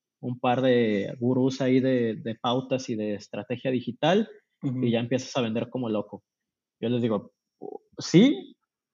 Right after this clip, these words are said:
Speaker 1: en efectos de mercado, pues puede que sí tengas ahí algo de, de utilidades, pero en efecto de marca, que eso es un tema totalmente aparte, no, no estás haciendo el, un esfuerzo real, o sea, no, no
Speaker 2: Claro.
Speaker 1: estás conectando,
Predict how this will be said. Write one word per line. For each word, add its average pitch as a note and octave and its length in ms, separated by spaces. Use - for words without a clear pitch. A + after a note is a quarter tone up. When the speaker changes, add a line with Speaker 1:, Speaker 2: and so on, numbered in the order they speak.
Speaker 1:
en B2+ 200
efectos D3+ 440
de F#3 80
mercado, D#3+ 540
pues C3+ 180
puede C#3+ 220
que B2 120
sí C3+ 180
tengas C#3 340
ahí A#2 200
algo C3 260
de, G2+ 280
de B2 80
utilidades, B2 580
pero G#2+ 160
en A#2 80
efecto D3+ 360
de D3 100
marca, D#3 460
que A2+ 100
eso G#2+ 160
es - 100
un C3+ 140
tema C#3 300
totalmente A#2 500
aparte, C#3+ 520
no, A2 640
no C3+ 420
estás D3 320
haciendo C#3+ 420
el, C3 260
un B2+ 180
esfuerzo B2+ 420
real, G2 360
o G#2+ 60
sea, A2+ 180
no, A2+ 260
no A2 80
Speaker 2:
Claro. C3 200
Speaker 1:
estás - 280
conectando, D#3 840